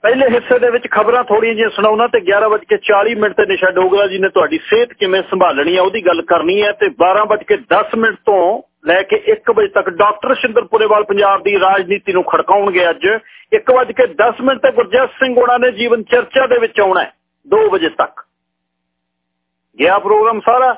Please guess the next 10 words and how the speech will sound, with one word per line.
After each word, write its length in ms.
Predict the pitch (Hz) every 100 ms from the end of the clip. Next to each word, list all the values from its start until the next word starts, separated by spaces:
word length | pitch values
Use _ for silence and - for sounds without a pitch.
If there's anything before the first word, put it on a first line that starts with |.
| -
ਪਰ 140 | - 180
ਗੱਲਾਂ 300 | 220 220 233
ਬਹੁਤ 200 | 220 202
ਵਧੀਆ 340 | 214 226 233
ਹੋਣਗੀਆਂ। 680 | 180 214 233 202 233 247 202
ਅਗਲੇ 420 | 202 247 233 196 - _ _ _
ਸੋਮਵਾਰ 420 | - 208 220 226 202
ਫੇਰ 540 | - 240 240 175 226 - _ _ _ _
ਸੁਖਦੀਪ 420 | - - 185 233 -
ਸਿੰਘ 120 | 240